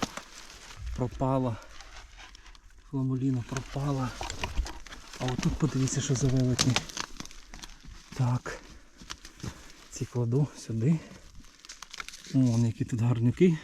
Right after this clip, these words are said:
Я не за цих говорив, що велетні. Які красивенькі. Ось. О, нічого собі, який величезний гриб. І тут.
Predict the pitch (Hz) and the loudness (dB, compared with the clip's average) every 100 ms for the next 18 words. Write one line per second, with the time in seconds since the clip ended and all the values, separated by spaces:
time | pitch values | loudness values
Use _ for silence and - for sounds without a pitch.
0 | - 113 113 107 104 165 160 156 156 - | -2 2 2 2 2 4 6 4 2 -4
1 | 147 147 143 - 143 - _ _ _ _ | -6 -4 -6 -6 -8 -8 _ _ _ _
2 | _ _ _ _ _ - - - 120 - | _ _ _ _ _ -20 -16 -12 -10 -8
3 | 135 113 110 - - - - - - - | -6 -4 -4 -4 -8 -10 -18 -20 -20 -20
4 | - - - _ _ _ _ _ - - | -20 -20 -20 _ _ _ _ _ -16 -12
5 | - - - - - _ _ _ _ _ | -10 -12 -14 -16 -20 _ _ _ _ _
6 | _ _ _ _ _ - _ _ _ _ | _ _ _ _ _ -20 _ _ _ _
7 | - - - _ _ - - - - _ | -20 -20 -20 _ _ -20 -20 -20 -20 _
8 | _ _ _ _ _ _ _ _ - _ | _ _ _ _ _ _ _ _ -20 _
9 | _ _ 131 117 - - - _ - - | _ _ -2 -2 -4 -18 -20 _ -20 -20
10 | - - 123 135 - 135 127 135 131 127 | -8 -2 0 0 2 2 4 6 6 4
11 | - 127 120 123 - - - - - _ | 2 2 4 2 -2 -20 -20 -20 -20 _
12 | _ _ - 123 120 113 - - - - | _ _ 0 2 2 0 -10 -14 -14 -20
13 | _ - - - _ - - - - - | _ -20 -20 -20 _ -20 -20 -20 -20 -20
14 | - - _ - 120 - 123 - | -20 -20 _ 2 2 4 -2 -2